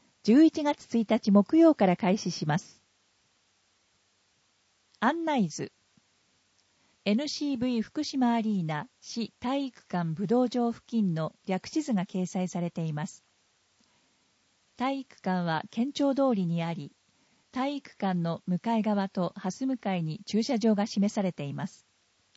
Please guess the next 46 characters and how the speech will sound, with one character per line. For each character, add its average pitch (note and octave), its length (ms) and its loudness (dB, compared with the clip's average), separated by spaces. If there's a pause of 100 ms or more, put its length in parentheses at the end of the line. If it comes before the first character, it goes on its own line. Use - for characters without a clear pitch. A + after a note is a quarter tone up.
(480)
近 - 220 -2
く C4+ 100 -2
の G#3 140 4
建 G3 260 0
物 F#3+ 240 4
は、 D#3 200 -2 (520)
福 - 240 -6
島 A#3+ 300 0
税 G3 180 0
務 G3 160 2
署、 - 300 -6 (320)
松 B3+ 240 2
陰 C#4+ 260 0
学 A#3+ 320 -2
園 D#3+ 320 -2
福 - 160 -8
島 A#3 260 0
高 A3 220 0
等 G#3 200 0
学 G3 280 -2
校、 D3+ 420 -6 (560)
県 C#4 220 -2
北 C4 280 0
保 A3+ 120 0
健 B3+ 260 2
福 - 200 -6
祉 - 20 -2
事 G3+ 180 -6
務 F#3 220 2
所、 - 300 -6 (440)
立 G3+ 240 -2
花 C4 220 2
高 A#3 220 0
等 G#3+ 200 2
学 G#3 180 0 (120)
校、 D#3 380 -4 (320)
市 - 180 0
民 B3+ 240 2
会 A3 240 -2
館、 D#3 380 -4 (480)
福 - 200 -6
島 F#3 280 2
合 G#3 220 6
同 G#3 200 4
庁 G3 240 -2
舎、 - 260 -10